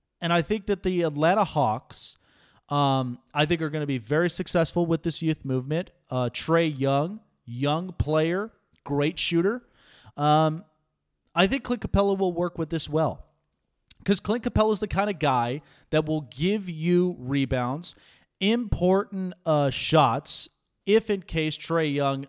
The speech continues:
seems to miss a three-pointer, he's gonna give you a second chance shot. And he's also gonna be a, a really good routine blocker around the rim.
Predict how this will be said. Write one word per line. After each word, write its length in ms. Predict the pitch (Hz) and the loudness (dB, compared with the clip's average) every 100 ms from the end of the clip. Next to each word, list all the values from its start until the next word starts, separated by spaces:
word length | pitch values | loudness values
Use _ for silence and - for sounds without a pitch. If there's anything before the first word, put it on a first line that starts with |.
| - | -10
seems 320 | - 151 135 | -6 -6 -6
to 100 | 143 | -8
miss 240 | 135 139 | -6 -8
a 60 | 131 | -8
three-pointer, 720 | - 160 147 165 202 208 202 | -6 -4 0 0 0 0 -4
he's 180 | 165 139 | -6 -6
gonna 160 | 147 127 | -6 -6
give 180 | 131 | -6
you 120 | 127 113 | -6 -6
a 40 | |
second 340 | - 139 123 | -6 -8 -8
chance 220 | 113 127 110 | -8 -8 -8
shot. 540 | - 165 202 202 - - - - - | -4 0 0 -2 -10 -20 -20 -20 -16
And 80 | 392 | -8
he's 140 | 330 | -2
also 240 | 302 294 254 | -2 -2 -2
gonna 180 | 247 | -2
be 200 | 220 226 | -2 0
a, 120 | 220 196 190 - | 0 0 -6 -4
a 100 | 202 | -2
really 320 | 180 214 208 | 0 -2 -2
good 320 | 156 185 170 | 0 0 2
routine 400 | 180 185 190 190 | -2 -4 -4 -2
blocker 640 | 160 156 214 202 135 131 - _ | 0 2 0 0 -4 -4 -6 _
around 320 | 170 170 185 | 0 4 4
the 80 | 196 | 2
rim. 320 | 202 247 92 | 0 -2 -4